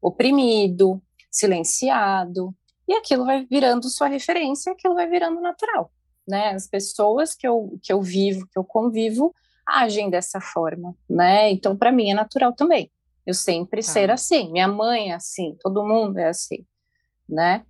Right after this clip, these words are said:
Speaker 1: Então, a, a, essa construção, né, social, cultural, ambiente familiar, tudo isso vai influenciar dentro dessa, dessa sensação, né,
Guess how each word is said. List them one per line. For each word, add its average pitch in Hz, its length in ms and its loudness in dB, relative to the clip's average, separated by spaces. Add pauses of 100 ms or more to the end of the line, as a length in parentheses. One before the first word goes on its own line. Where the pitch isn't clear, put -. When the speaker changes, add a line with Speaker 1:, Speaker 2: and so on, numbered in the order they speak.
(160)
Speaker 1:
Então, 165 600 0 (680)
a, 160 580 0
a, - 40 0
essa 180 320 -4
construção, 190 760 -2
né, 165 260 0
social, 170 640 0
cultural, 160 760 -2 (240)
ambiente 170 380 -6
familiar, 185 640 0
tudo 190 200 -2
isso 202 240 -6
vai 220 180 0
influenciar 220 840 -2 (640)
dentro 190 340 2
dessa, 190 1080 2
dessa 185 280 -2
sensação, 226 720 -4
né, 185 320 -2